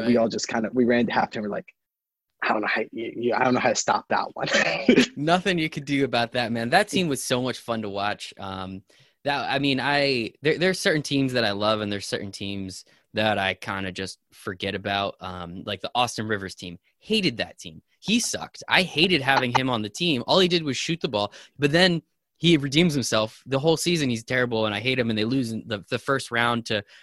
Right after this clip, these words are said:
Speaker 2: number fifteen, whomever, Lehigh, I think, which
Speaker 1: Lehigh,
Speaker 2: is really
Speaker 1: Lehigh,
Speaker 2: funny
Speaker 1: yeah.
Speaker 2: because we're up here in the Northeast. Lehigh is literally, like, thirty-five minutes from where my parents live. So everyone's like, "You're a loser, Mike." And I'm just like, "I know."
Speaker 1: <laughs>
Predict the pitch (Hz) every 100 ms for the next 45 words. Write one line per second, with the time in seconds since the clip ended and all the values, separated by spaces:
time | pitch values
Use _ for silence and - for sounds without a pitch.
0 | _ 123 131 123 - 139 - - 139 123
1 | 131 131 117 123 101 101 104 156 135 107
2 | 98 101 131 143 143 113 117 139 135 180
3 | 180 120 131 127 101 - - 143 151 139
4 | 156 139 135 131 160 151 - 143 143 131
5 | 113 113 135 127 110 101 - 123 123 117
6 | 117 107 110 - 107 101 95 - 113 104
7 | 107 98 98 110 147 160 135 110 104 -
8 | - _ - 127 131 101 127 98 92 95
9 | - 104 110 131 127 - - 170 135 123
10 | -